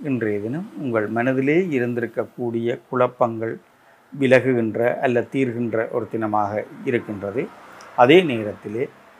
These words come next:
உங்கள் மனதில் தேவையற்ற சிந்தனைகள் அல்லது தேவையற்ற பயம் போன்ற ஒரு உணர்வு ஏற்படும். ஆனாலும் இன்றைய தினம் உங்களுக்கு முன்னேற்றகரமான ஒரு முயற்சிகள் நிறைந்த ஒரு தினமாக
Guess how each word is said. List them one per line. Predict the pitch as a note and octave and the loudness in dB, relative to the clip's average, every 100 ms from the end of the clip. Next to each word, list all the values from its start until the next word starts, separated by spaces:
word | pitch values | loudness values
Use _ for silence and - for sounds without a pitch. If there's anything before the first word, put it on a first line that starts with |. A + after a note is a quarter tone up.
| - | -18
உங்கள் | - C#3+ A#2 A2 A#2+ - _ _ | -4 2 4 2 0 -10 _ _
மனதில் | - A#2+ A#2+ E3 A3+ - _ | 0 0 0 -4 -6 -16 _
தேவையற்ற | D#3+ D#3 C#3 B2 A#2+ - D#3+ - | 4 6 4 2 -2 -6 -6 -4
சிந்தனைகள் | C#3+ A#2+ A2 A2 A2+ C#3+ | -4 -2 -2 0 -2 0
அல்லது | C3+ A#2+ A#2+ A2+ | 2 2 0 -2
தேவையற்ற | - C3+ B2 A#2 A2+ D3+ D3 | 0 0 2 0 -2 -8 -2
பயம் | - B2 E3+ D3+ | 2 2 2 2
போன்ற | C3 A#2+ A2+ D#3+ | 2 2 -2 -4
ஒரு | G3+ D#3 A#2+ A2+ | -2 0 2 2
உணர்வு | B2 A#2 C#3 A3 - | 4 4 4 -2 2
ஏற்படும். | C3 A2 G#2+ - - - - - - - | 2 2 -4 -4 -12 -20 -20 -20 -20 0
ஆனாலும் | - C3+ C#3 A#2+ C#3+ G#3+ - - | 6 6 8 4 4 -4 -10 -4
இன்றைய | C3 A2 G#2+ | 0 0 0
தினம் | A2+ E3 - | -2 -4 -4
உங்களுக்கு | D3 A2+ G#2 - G3+ | -4 -2 -2 -4 -6
முன்னேற்றகரமான | G#3 C3 C#3+ G3 - D3 A#2 A2+ A2 G#2+ G#2+ D3 - _ - _ | -2 0 2 0 0 2 2 2 2 0 -2 -6 -12 _ -20 _
ஒரு | - B2+ | 0 2
முயற்சிகள் | A#2+ C#3+ F#3 - D#3+ D3 | 4 4 4 2 4 4
நிறைந்த | A#2+ A2+ A2+ A2 C#3 | 4 2 0 0 -2
ஒரு | D#3+ A#2+ | 0 0
தினமாக | - A2+ G#2 G2+ B2 | 0 -2 -2 -4 -4